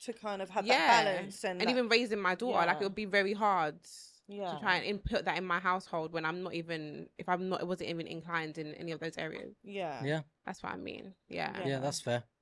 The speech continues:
Speaker 2: What about you, Ash?
Speaker 1: Me, so I'm, well, I was raised to be Hindu. So I was brought up being Hindu, and as I grew older, I chose to, um, go down a spiritual path.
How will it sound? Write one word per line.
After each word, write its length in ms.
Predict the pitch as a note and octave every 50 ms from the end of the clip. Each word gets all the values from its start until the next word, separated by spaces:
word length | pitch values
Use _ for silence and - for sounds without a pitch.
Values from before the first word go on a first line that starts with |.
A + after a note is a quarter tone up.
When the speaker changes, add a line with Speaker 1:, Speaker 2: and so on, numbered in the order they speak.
| _ _ _
Speaker 2:
What 100 | A3 A3
about 140 | A3+ A3 G#3
you, 120 | G#3+ A3 -
Ash? 560 | - D#3+ D#3+ F#3+ G3 - - - - - - _ _ _
Speaker 1:
Me, 500 | A3+ B3 D4+ D#4+ D4+ C4 A3 F#3 E3+ C#3+ G3
so 420 | - - B3 A3+ A3+ G#3+ G3+ - - -
I'm, 500 | - B3 C#4 D4 D4+ D#4 D#4 D4 - - _ _ _ _ _ _ _ - G#3
well, 180 | G3 A3+ G#3+ F3+
I 100 | F3+ A3
was 200 | B3 A3 E3+ F3+
raised 460 | G#3+ G3+ G3 F#3 F#3+ F#3+ - - -
to 80 | - -
be 180 | - F#3+ F#3
Hindu. 500 | F#3 E3+ G3+ A3 A#3 A#3 A3 B3+ C4+ D4+ F#4+ A4+ A4 _ _ _ _ _ _ _ _ _ _ _ _ _
So 800 | - - - - G#3 G3 F#3+ F#3+ F3+ F3+ F3+ F#3 F3+ - - - _ _ _ _
I 80 | - G3
was 120 | G3+ F#3+
brought 240 | - _ G#3+ G3+ F3 F#3
up 140 | - - _
being 180 | - F#3 F3+ F3+
Hindu, 800 | F3 F3 F#3 F3+ F#3 F3 - F3+ F3 F3 F3 F3 F3 E3 D#3+ - - -
and 440 | F3 F3+ F3 E3 E3 E3+ E3+ E3 - - -
as 180 | G3+ F#3 F#3 F#3
I 60 | F#3
grew 280 | F3+ - G3 F#3+ F#3 - -
older, 720 | F#3+ G3+ G3 G3 - - - C#2+ C#2+ C#2+ - A3+ A#3+ A#3+ _ _ _ _ _ _ _ _ _ _
I 180 | - F3+ F3+ F3+
chose 500 | F3+ - - G3 F3+ E3+ F3 F3 - - - -
to, 80 | F#3 E3 D3 F3
um, 380 | E3+ E3 E3 E3 E3 E3+ F3 - _ _ -
go 140 | G#3 F#3 F#3
down 220 | - F#3+ F3+ F3
a 60 | F3
spiritual 640 | - - - - - - G#3+ G3 F3+ F3 - - D#3+ _
path. 560 | F3 E3 E3 D#3+ F3 E3 - _ - -